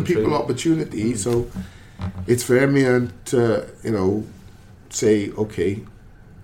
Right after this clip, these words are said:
Speaker 2: my job is to get in front of the likes of Rowles." You know, Gunnarsson's playing at too high a level to get in front of him, but there's a space there. Rowles, that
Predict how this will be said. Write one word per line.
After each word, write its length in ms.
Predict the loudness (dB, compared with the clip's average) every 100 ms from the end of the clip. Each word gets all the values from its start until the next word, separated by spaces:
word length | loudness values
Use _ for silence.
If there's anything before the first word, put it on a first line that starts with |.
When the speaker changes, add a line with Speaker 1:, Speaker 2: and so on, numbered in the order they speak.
| -20 -20 -20 -20 -16
Speaker 2:
my 260 | -4 0 2
job 340 | 2 -2 -2
is 120 | -4
to 80 | -6
get 260 | -4 -4 -4
in 140 | -8
front 320 | -6 -4 -4
of 340 | -6 -6 -6 -6
the 80 | -4
likes 380 | -2 -2 -4 -12 -20 -14
of 220 | -10 -8 -4
Rowles." 540 | -4 -4 -8 -12 -18 -20 -20 -20 -20 -20 -20 -20 -20 -20 -20 -20 -20 -20 -20 -20 -20 -20 -20 -14
You 80 | -12
know, 160 | -10 0
Gunnarsson's 420 | 0 0 -6 -10
playing 340 | -4 -4 -4
at 160 | -8 -8
too 180 | -6 -4
high 160 | -6
a 60 | -6
level 260 | -8 -10 -12
to 100 | -10
get 180 | -10
in 100 | -12 -14
front 320 | -10 -10 -10
of 120 | -14
him, 180 | -14 -14 -16 -20 -20 -20 -20 -8
but 180 | -6 -2
there's 160 | -2
a 60 | -2
space 400 | 0 2 2 0
there. 300 | 0 0 0
Rowles, 680 | 2 0 0 -4 -8 -10 -10
that 260 | -8 -8